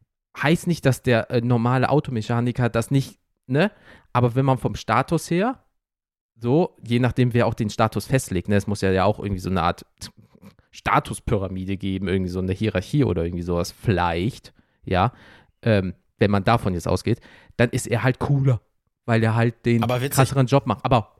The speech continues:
Speaker 1: heißt ja nichts.
Speaker 2: Beantwortest du damit jetzt die Frage der Hörerin oder hast du jetzt den aktuellen Stand beschrieben? Ist das beides das Gleiche irgendwie, ne?
Speaker 1: Ja, stimmt eigentlich auch wieder, ne?
Speaker 2: <laughs>
Speaker 1: Scheiße. Eigentlich,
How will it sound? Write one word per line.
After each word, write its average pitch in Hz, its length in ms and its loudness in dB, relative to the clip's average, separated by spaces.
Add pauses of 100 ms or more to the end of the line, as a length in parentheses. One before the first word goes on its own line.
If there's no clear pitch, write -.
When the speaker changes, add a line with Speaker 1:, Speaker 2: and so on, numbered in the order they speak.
Speaker 1:
heißt 202 280 0
ja 98 80 0
nichts. - 320 -8 (920)
Speaker 2:
Beantwortest 135 480 -2
du 139 60 -2
damit 131 260 -2
jetzt 113 160 -4
die 117 60 0
Frage 123 400 -2
der 113 120 -4
Hörerin 170 520 -2 (140)
oder 143 360 -2
hast - 240 -2
du 143 60 0
jetzt 131 160 -2
den 131 80 -2
aktuellen 123 320 -2
Stand 107 240 -2
beschrieben? 95 540 -2
Ist - 100 -12
das 104 100 2
beides 101 240 -2
das 113 120 -6
Gleiche 98 260 -2
irgendwie, 85 240 -2
ne? 104 160 -2 (720)
Speaker 1:
Ja, 95 140 -4
stimmt 117 280 -4
eigentlich 123 360 0
auch 110 120 4
wieder, - 240 2
ne? 110 220 0
Speaker 2:
<laughs> - 100 -12
Speaker 1:
Scheiße. 107 300 2 (280)
Eigentlich, 240 280 4